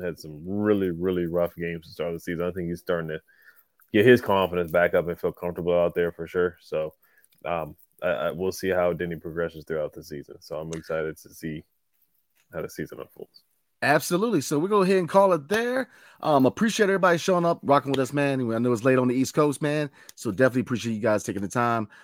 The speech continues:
Speaker 2: Uh, wherever you get your podcast, five-star review is much appreciated. On the YouTube side, comment below. Let me know what you guys think, man. Definitely let us know what you guys would do. Would you put Jordan Poole at, the,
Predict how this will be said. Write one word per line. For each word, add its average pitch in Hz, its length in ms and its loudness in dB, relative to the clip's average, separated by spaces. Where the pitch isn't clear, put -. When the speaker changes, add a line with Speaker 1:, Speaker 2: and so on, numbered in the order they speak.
Speaker 2:
Uh, 127 200 2
wherever 160 200 4
you 156 80 -2
get 135 140 -6
your 143 120 6
podcast, 123 200 0
five-star 120 400 0
review 107 340 -2
is 98 80 -4
much 101 220 -4
appreciated. 143 540 -2
On 135 100 0
the 120 100 -2
YouTube 160 300 -4
side, 104 320 0
comment 185 320 2
below. 185 340 2
Let 110 80 0
me 135 80 8
know 135 160 6
what 117 220 -2
you 208 120 0
guys 131 380 2
think, 87 220 0
man. 92 180 -6
Definitely 131 400 0
let 180 140 0
us 156 200 -4
know 147 300 -2
what 135 220 0
you 123 80 -2
guys 95 260 2
would 87 80 -8
do. 90 120 -4
Would 101 120 -2
you 143 80 -2
put 160 160 2
Jordan 165 220 4
Poole 185 140 2
at, 165 60 -2
the, - 240 -12